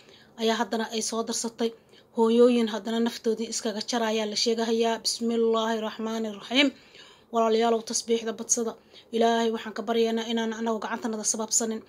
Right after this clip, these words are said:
oon gacanta odaga sababsan, oo gacanta caruurta sababsan, oo gacan qof muslim aan sababsan, oo qof bili aadan gacantiis aan sababsanin, ayaan Ilaahay ka baryaynaa, oon Ilaahay ka magan galnay. Ilaahay waxaan ka magan galnay inaan anagana nala sababsanin.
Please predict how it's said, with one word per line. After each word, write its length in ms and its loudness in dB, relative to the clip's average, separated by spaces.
oon 180 0
gacanta 420 -2
odaga 280 -6
sababsan, 440 -4
oo 120 -10
gacanta 300 -6
caruurta 320 -2
sababsan, 440 -6
oo 100 -8
gacan 320 -2
qof 160 -6
muslim 300 -2
aan 160 -2
sababsan, 420 -4
oo 80 -6
qof 240 0
bili 160 2
aadan 320 2
gacantiis 400 -2
aan 240 -4
sababsanin, 600 2
ayaan 240 8
Ilaahay 320 2
ka 100 -10
baryaynaa, 500 0
oon 100 -6
Ilaahay 280 -4
ka 120 -8
magan 280 -2
galnay. 320 4
Ilaahay 480 6
waxaan 220 -4
ka 80 -6
magan 280 -2
galnay 280 -4
inaan 220 8
anagana 320 2
nala 140 -4
sababsanin. 640 -4